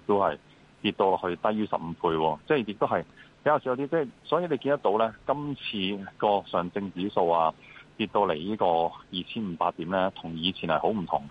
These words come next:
冇，冇人造去托市，係，係等佢自然回落啊，亦都係落到去一個位置呢，嗰個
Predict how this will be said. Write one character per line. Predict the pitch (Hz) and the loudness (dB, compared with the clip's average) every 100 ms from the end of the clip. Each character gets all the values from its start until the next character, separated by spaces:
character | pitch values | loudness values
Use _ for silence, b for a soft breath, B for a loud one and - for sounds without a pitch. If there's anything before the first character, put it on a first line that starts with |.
| - - - - | -18 -20 -20 -2
冇， | 95 92 107 117 B B B | 2 4 4 0 B B B
冇 | 95 92 113 | 2 4 4
人 | 104 76 80 | 2 -2 -4
造 | 101 87 85 85 - | 0 2 2 -2 0
去 | 92 92 92 | 2 2 -2
托 | - 92 - - | 0 -2 -2 -6
市， | 80 87 - - - | -2 0 -2 -12 -4
係， | 92 87 82 85 82 - B B - | 0 2 2 0 -4 -14 B B -8
係 | - | -2
等 | 98 117 | 0 0
佢 | 110 92 - | 0 0 -2
自 | 92 80 | -4 -2
然 | 76 | -4
回 | 73 76 | 0 2
落 | 78 85 - - | 2 0 -4 -8
啊， | - 87 82 | 0 2 2
亦 | 82 | 0
都 | 117 | -2
係 | 110 87 78 - B B - - - | 0 0 -2 -8 B B -20 -16 -2
落 | 87 - | -2 0
到 | 101 95 | 0 2
去 | 95 95 | 2 2
一 | 110 | 0
個 | - | 0
位 | 87 80 76 - | 0 0 -2 -6
置 | |
呢， | 95 101 101 | 0 0 0
嗰 | 101 | -4
個 | 101 87 | 0 -2